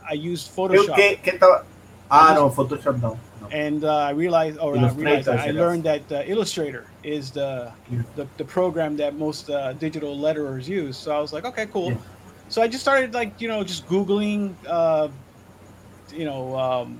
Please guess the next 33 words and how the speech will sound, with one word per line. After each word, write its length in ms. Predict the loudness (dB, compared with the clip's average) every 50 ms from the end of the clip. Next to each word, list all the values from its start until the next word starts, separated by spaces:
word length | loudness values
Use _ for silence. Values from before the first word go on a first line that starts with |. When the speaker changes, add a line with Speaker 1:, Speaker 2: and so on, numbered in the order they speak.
| -14 -12
Speaker 1:
like, 240 | -10 -10 -10 -10 -10 -8
uh, 240 | -6 -4 -4 -6 -6
tutorials 880 | -8 -10 -8 -4 -2 0 2 2 2 2 0 0 0 -2 -4 -4 -4
on 180 | -6 -6 -4 -4
lettering 600 | -4 -4 -4 -4 -6 -6 -6 -6 -6 -6 -6 -6
and 260 | -6 -8 -10 -10 -12 -16 -20 -20 -20 -20 -20 -20 -20 -20 -20 -14 -8 -8
the 80 | -8 -8
proper 440 | -4 0 4 4 4 4 2 -2
font 440 | -6 -4 0 4 6 6 6 4 2
size 480 | -2 0 2 2 2 2 0 -2 -4 -6 -8 -8
to 80 | -8
use 320 | -6 -4 -2 -2 -2 -4 -4
for 180 | -4 -4 -4
a 60 | -4 -4
book, 360 | -4 -2 0 0 0 -2 -4
because 260 | -12 -12 -12 -10 -8
let 80 | -8 -8
me 60 | -6
tell 120 | -6 -6 -6
you 60 | -4
something 240 | -6 -6 -6 -4 -4
Speaker 2:
Yeah. 80 | -2
Speaker 1:
about 140 | -2 -2 -4
that 160 | -4 -6 -4
Heroes 320 | -2 -2 -2 -2 -2 -4 -4
Reborn 340 | -6 -6 -4 -4 -6 -6
book. 200 | -6 -10 -14 -14 -14
The 80 | -18
font 340 | -16 -12 -10 -8 -8 -8 -10
was 120 | -12 -16 -16
too 200 | -16 -14 -12 -10
damn 280 | -8 -8 -8 -8 -8
big. 260 | -10 -10 -12 -12 -14